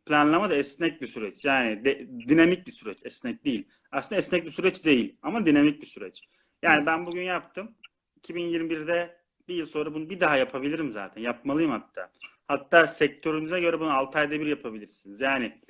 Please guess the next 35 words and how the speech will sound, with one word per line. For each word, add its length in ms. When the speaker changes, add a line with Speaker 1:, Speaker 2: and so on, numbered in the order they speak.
Speaker 1:
şöyle 320
düşünelim. 480
En 240
başta 300
bunu 240
ciddi 220
bir 100
şekilde 260
yaptık. 500
Ondan 360
sonra 240
aslında 320
her 100
sefer 260
biz 160
bunu 140
revize 340
ediyoruz. 480
Ve 120
bu 300
revizeyi 520
periyodik 340
şekilde 340
yapmamız 520
lazım. 440
Ee, 800
ve 300
bunu 240
yaparken 680
deneyimlerimizi 880
bunun 160
içine 280
katarak 440
yapmamız 480
lazım. 300